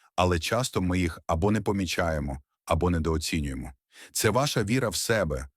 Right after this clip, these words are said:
в те, що ви маєте все необхідне всередині. Це самоусвідомлення, вміння чесно подивитися на себе, на свої сильні сторони і так на свої слабкості, які можна перетворити на точки зростання.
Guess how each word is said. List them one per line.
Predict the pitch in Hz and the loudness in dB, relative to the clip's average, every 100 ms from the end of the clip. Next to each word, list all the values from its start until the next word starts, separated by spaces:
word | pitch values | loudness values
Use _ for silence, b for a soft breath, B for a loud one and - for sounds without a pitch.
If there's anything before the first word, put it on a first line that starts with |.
| _ - | _ -12
в | - | -2
те, | 117 | 0
що | 123 101 | 0 0
ви | 90 | 0
маєте | 92 95 101 87 78 | 2 2 0 -2 -4
все | - 98 | -2 0
необхідне | 92 80 76 - 82 | 0 -2 -2 -4 -2
всередині. | 76 - 73 69 64 64 - _ B B B | -4 -2 -2 -2 -6 -12 -14 _ B B B
Це | - - | -4 0
самоусвідомлення, | 92 110 117 120 - 104 92 110 92 71 67 - _ _ | 0 2 2 2 0 -2 0 0 0 -2 -6 -12 _ _
вміння | 69 76 104 120 98 | -2 2 4 2 0
чесно | - 104 95 85 | 0 -2 0 -4
подивитися | 80 80 85 82 80 82 | -2 -2 0 -2 -2 -2
на | 78 | -2
себе, | - 87 90 101 - B B - | 0 0 0 -4 -8 B B 0
на | 87 | 0
свої | - 95 | 2 0
сильні | 87 110 95 90 | 2 0 2 0
сторони | - 90 80 80 78 76 - _ | 0 0 0 0 -2 -4 -10 _
і | - | -4
так | 85 92 90 | 0 0 0
на | 92 | -2
свої | 85 87 101 | -2 -2 -2
слабкості, | - 87 82 80 - - - b b - | 0 -2 -2 -6 -6 -10 -14 b b -4
які | 87 101 | -2 2
можна | 87 90 85 80 | 2 2 0 -2
перетворити | 82 80 80 82 85 78 | -2 -2 -2 -2 -2 -2
на | 73 | -2
точки | 82 78 73 | -4 -4 -4
зростання. | 73 76 - 67 64 | -4 -4 -4 -4 -6